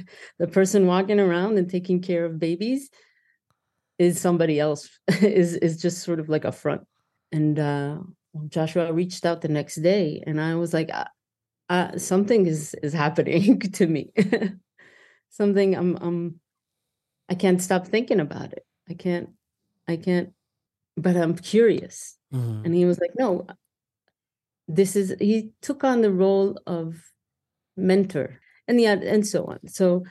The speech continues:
Speaker 1: he, almost from day one,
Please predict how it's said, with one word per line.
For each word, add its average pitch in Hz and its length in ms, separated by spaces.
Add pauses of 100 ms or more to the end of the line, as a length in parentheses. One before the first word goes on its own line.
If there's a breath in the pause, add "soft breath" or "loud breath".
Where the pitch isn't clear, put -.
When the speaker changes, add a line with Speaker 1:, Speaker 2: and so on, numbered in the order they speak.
(1120 loud breath)
Speaker 1:
he, 208 340 (840)
almost 247 480
from 190 320
day 185 220
one, 180 420